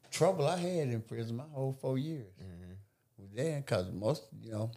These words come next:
Speaker 1: a lot of the young ones, they respect me and shit. Get 'cause I was always telling them something. Like I used to tell one bro, they can't pay a,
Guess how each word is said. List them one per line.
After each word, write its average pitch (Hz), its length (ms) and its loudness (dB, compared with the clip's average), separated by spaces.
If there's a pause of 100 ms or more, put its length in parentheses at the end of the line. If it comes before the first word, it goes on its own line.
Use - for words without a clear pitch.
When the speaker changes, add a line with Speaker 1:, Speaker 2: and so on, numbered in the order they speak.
(960)
Speaker 1:
a 92 60 -16
lot 117 260 8
of 143 140 8
the 104 40 2
young 98 300 0
ones, 101 160 0
they 101 120 4
respect 101 520 4
me 92 120 -6
and 98 260 -16
shit. 107 180 -16 (140)
Get 139 180 2
'cause 110 180 6
I 95 100 4
was 90 100 4
always 104 340 4
telling 123 320 2
them 90 100 -2
something. 92 400 -6 (200)
Like - 140 0
I 104 40 6
used 104 240 0
to 117 80 4
tell 110 140 6
one 117 200 2
bro, 123 160 4
they 156 140 2
can't 127 260 0
pay 127 180 0
a, 104 160 2